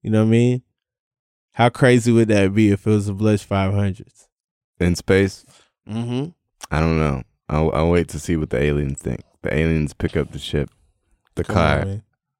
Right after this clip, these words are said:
Speaker 2: I got Tesla stock.
Speaker 1: You got Tesla stock?
Speaker 2: Yeah. I feel like it might backfire on me.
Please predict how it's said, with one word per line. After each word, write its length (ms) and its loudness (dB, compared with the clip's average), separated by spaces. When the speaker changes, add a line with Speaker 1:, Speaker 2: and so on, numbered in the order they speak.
Speaker 2:
I 80 -2
got 140 0
Tesla 300 -2
stock. 300 -4
Speaker 1:
You 140 -4
got 220 2
Tesla 420 2
stock? 380 2
Speaker 2:
Yeah. 240 0
I 60 -4
feel 200 0
like 200 2
it 60 0
might 180 -2
backfire 540 -2
on 200 -4
me. 80 -8